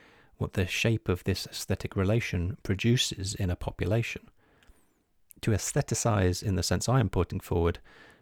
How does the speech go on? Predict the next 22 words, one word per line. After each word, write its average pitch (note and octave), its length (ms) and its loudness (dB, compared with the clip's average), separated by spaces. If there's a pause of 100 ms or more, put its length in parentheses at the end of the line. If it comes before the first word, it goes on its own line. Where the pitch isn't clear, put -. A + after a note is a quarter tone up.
(120)
would A#2+ 120 0
not - 140 0
necessarily G#2 500 4
mean F2+ 280 4
turning F2+ 380 2
something F#2 460 0
into F#2 260 0
a F2 60 2
passive - 420 -4
spectacle, - 680 -4 (420)
a G2 60 0
means F#2 300 2
of F2+ 160 -2
providing F#2 560 0
emotional F2+ 480 0
fulfillment - 640 -2 (100)
without F2+ 420 -2
transformation. - 800 -4 (960)
This B2 260 0
aestheticization G2+ 1040 0 (240)
values G2+ 640 2
transformation, F2 760 -4